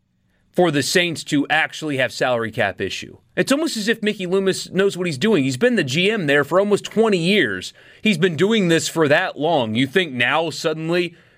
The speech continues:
their moves for the last almost two decades, now it's catching up to him randomly and not because the cap is sixteen million dollars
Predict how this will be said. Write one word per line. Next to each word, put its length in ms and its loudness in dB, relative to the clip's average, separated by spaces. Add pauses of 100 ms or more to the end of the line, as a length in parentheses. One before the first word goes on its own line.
their 200 2
moves 460 0
for 140 0
the 100 2
last 360 2
almost 400 -2
two 140 -2
decades, 520 0
now 200 0
it's 120 -8
catching 300 -4
up 120 -4
to 100 -4
him 160 -2
randomly 480 0
and 100 -2
not 220 0
because 280 -4
the 80 -8
cap 320 -2
is 120 -10
sixteen 680 -2
million 400 2
dollars 520 0